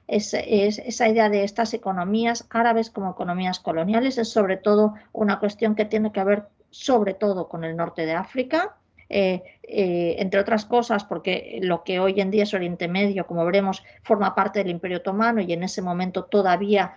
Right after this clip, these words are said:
no están en lo que sería el sistema capitalista, al menos tal como lo, lo entendemos hoy en día,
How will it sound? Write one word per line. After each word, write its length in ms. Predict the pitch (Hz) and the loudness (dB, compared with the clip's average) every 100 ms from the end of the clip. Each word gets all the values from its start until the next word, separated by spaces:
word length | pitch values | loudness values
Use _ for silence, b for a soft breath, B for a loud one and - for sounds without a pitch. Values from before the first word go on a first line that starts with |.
| B | B
no 180 | 220 190 | -6 -4
están 440 | 190 - 220 208 196 | -4 0 0 0 -2
en 180 | 196 175 | -8 -6
lo 120 | 170 | -6
que 80 | 180 | -6
sería 480 | - 180 208 185 - B | -6 0 2 2 -2 B
el 160 | - 180 | -6 -4
sistema 540 | 196 185 - 180 175 | -6 -6 -2 -2 -2
capitalista, 720 | 175 165 175 185 180 220 - 175 | -6 -10 -2 0 2 0 -2 -4
al 80 | |
menos 300 | 175 190 175 | -2 -4 -4
tal 180 | 202 196 | -4 -4
como 240 | 180 170 170 | -4 -2 -2
lo, 180 | 175 | -2
lo 100 | 196 | -4
entendemos 560 | 180 180 175 185 185 180 | -4 -4 -2 -2 -2 -4
hoy 120 | 170 | -4
en 140 | 185 220 | 0 2
día, 360 | 247 285 320 | 2 2 -2